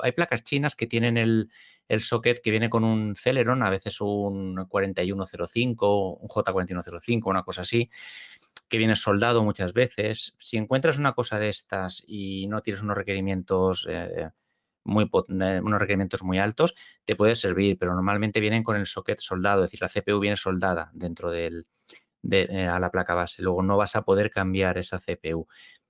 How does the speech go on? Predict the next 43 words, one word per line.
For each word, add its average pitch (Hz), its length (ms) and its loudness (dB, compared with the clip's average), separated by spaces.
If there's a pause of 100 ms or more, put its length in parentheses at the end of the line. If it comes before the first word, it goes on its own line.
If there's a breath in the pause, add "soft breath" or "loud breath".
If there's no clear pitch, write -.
(220)
Para 107 160 0
mí, 170 380 2
personalmente, 101 560 0
la 107 100 0
serie, 98 300 -2 (100)
los - 220 -10
Celeron 123 340 4
en 104 140 -2
general 98 520 -2 (140)
no 101 200 0
es 98 100 -4
una 101 160 -2
cosa 113 280 -6
que 98 280 -2
valga 92 360 -4
la 85 140 -4
pena. 82 300 -12 (1500 loud breath)
La 113 180 2
serie 135 460 4
i 156 140 4
de 131 140 4
Intel, 127 480 2
¿a 117 80 -2
quién 117 160 2
la 113 80 2
recomiendo? 113 680 2 (140)
La 107 160 0
recomiendo 127 520 2
a 143 40 4
aquellos 113 380 0
usuarios 135 720 0 (540 soft breath)
que 110 120 0
en 104 220 -4 (360)
su, 117 400 2
el 123 80 2
uso 123 180 -2
principal 110 380 -2
que 101 80 -4
va 95 80 0
a 98 60 -2
tener 95 220 -2
su 95 140 -8
servidor 127 640 0